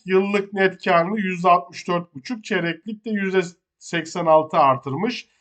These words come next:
Bir milyar yedi yüz doksan altı milyon net dönem karı açıkladı. Koç Holding yirmi iki milyar net dönem karı açıkladı. Yıllık net karı yüzde bin yüz seksen yedi artmış.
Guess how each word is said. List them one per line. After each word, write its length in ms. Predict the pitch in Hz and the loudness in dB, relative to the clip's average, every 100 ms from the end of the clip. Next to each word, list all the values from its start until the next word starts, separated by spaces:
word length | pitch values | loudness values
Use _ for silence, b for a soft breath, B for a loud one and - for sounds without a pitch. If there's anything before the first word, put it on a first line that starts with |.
| _ _ _ | _ _ _
Bir 160 | 208 214 | -2 0
milyar 280 | 175 180 214 | 2 4 4
yedi 240 | 185 175 | 2 -4
yüz 200 | 196 190 | -4 -2
doksan 320 | 175 175 180 | -4 -4 -2
altı 320 | 170 165 - 185 | 0 0 -2 -6
milyon 300 | 151 202 190 | -4 -2 -2
net 220 | 180 175 | -4 -4
dönem 280 | 165 160 156 | -2 -2 -2
karı 280 | 156 147 | 0 2
açıkladı. 680 | 143 139 - 131 147 233 220 b b b _ | 2 0 -8 -4 2 2 0 b b b _
Koç 340 | - 269 - - | 4 4 4 -2
Holding 500 | 180 165 170 269 254 | -2 0 -2 -4 -6
yirmi 480 | 147 160 190 185 233 | -8 0 2 2 0
iki 300 | 220 214 294 | -2 -4 -4
milyar 520 | 220 175 160 170 202 - _ 165 | -4 -4 2 2 2 -2 _ -4
net 320 | 180 180 - | -4 -4 -6
dönem 280 | 147 139 131 | -4 -4 -4
karı 200 | 175 185 | -2 0
açıkladı. 680 | 170 - - 175 220 226 - _ _ _ _ - | 0 -2 -8 -4 -2 -2 -8 _ _ _ _ -6
Yıllık 420 | 131 156 233 214 | -4 0 -2 -2
net 280 | 196 175 - | -2 -2 -2
karı 240 | 170 180 | 0 2
yüzde 520 | 226 170 165 180 131 139 | 0 -4 -2 -2 -4 -10
bin 160 | 156 | -8
yüz 280 | 165 175 - | -8 -8 -6
seksen 360 | 156 - 156 143 | -6 -4 -4 -4
yedi 240 | 143 147 | -2 0
artmış. 460 | 120 - 214 214 | 0 0 -8 -8